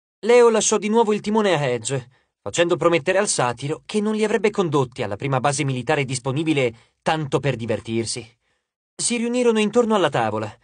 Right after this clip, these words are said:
e Piper raccontò quanto era successo al cartello Topeka cinquanta, la conversazione con Bacco, la trappola di Gea, gli Eidolon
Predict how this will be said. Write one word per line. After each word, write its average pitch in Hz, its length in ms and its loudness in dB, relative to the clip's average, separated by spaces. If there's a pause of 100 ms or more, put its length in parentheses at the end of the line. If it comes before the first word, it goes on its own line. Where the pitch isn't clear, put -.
(220)
e 185 140 0
Piper 123 520 -4
raccontò 170 460 -2
quanto 160 240 -2
era 175 100 2
successo 196 460 -4
al 165 80 2
cartello 170 460 -2
Topeka 185 360 -2
cinquanta, 107 760 -4 (640)
la 87 120 -12
conversazione 120 640 -2
con 139 160 0
Bacco, 151 500 -2
la - 100 -20
trappola 175 340 0
di 139 120 -6
Gea, 120 380 0 (420)
gli 175 240 -2
Eidolon 123 640 -2